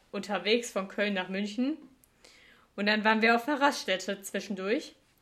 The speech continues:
Und da ist mir dann direkt eingefallen, was für mich das unnötigste Gegenstand der Woche ist.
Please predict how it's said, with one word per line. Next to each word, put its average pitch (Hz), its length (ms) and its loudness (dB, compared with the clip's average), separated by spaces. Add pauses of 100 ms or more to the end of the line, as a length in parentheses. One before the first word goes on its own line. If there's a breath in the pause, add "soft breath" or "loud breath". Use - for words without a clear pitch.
(1000 soft breath)
Und 240 720 8
da 226 160 10
ist 254 220 0
mir 277 140 6
dann 220 380 0
direkt 214 440 0
eingefallen, 196 760 0
was - 220 0
für 233 80 0
mich 370 220 2
das 294 200 2
unnötigste 196 580 -2
Gegenstand 190 520 -4
der 185 160 0
Woche 190 240 2
ist. - 320 0